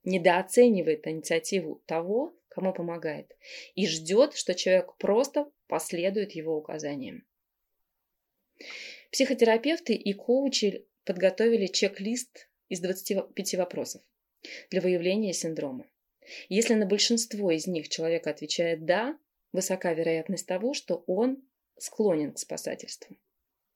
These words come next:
Вот некоторые из этих вопросов, по которым вы прямо сейчас можете оценить своё состояние. Трудно ли вам найти время для себя?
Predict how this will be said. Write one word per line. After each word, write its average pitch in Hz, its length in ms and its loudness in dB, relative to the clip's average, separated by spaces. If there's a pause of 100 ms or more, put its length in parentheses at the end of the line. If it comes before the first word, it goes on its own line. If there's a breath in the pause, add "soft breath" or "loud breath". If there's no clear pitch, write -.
(140)
Вот 254 240 4
некоторые 190 460 2
из 175 80 -6
этих 180 240 -2
вопросов, - 480 -4 (540 loud breath)
по - 80 -2
которым 190 500 4 (200)
вы 170 360 -2 (120)
прямо 156 260 0
сейчас 233 480 -4
можете 175 420 0
оценить 175 380 -6
своё - 300 -8
состояние. - 680 -10 (1800 loud breath)
Трудно 277 300 8
ли 185 180 6
вам 214 440 2
найти 175 340 -2
время 196 260 0
для 160 140 -8
себя? 196 420 -6